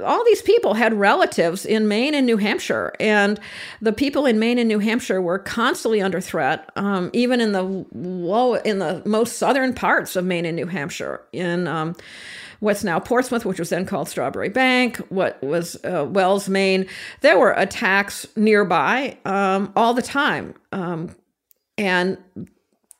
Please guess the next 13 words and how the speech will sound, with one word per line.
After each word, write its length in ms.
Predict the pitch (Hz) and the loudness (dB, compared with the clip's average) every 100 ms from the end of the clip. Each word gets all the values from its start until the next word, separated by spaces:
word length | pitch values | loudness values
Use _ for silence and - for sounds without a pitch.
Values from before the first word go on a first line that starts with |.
| _ 196 - _ _ - - - - - - - - | _ -12 -12 _ _ -20 -20 -20 -20 -20 -20 -20 -4
they 220 | 214 214 | 2 4
were, 500 | 214 208 196 196 196 - | 6 6 6 6 2 -4
um, 480 | 208 185 180 185 185 - - _ _ _ _ _ _ _ - - _ - | -2 0 0 -2 -6 -12 -20 _ _ _ _ _ _ _ -20 -20 _ -10
the 100 | 202 | -6
people 300 | - 269 247 | -2 0 0
felt 280 | - 233 269 | 2 2 2
under 240 | 226 220 | 0 -2
constant 480 | 220 220 226 220 220 | -2 -4 -4 -6 -6
threat, 420 | 220 277 - 214 | -2 -2 -2 -8
shall 180 | - - | -8 -6
we 100 | 175 | -6
say. 420 | - - 82 - - - | -6 -6 -6 -10 -14 -10
Um, 500 | 190 160 147 180 | -8 -8 -6 -8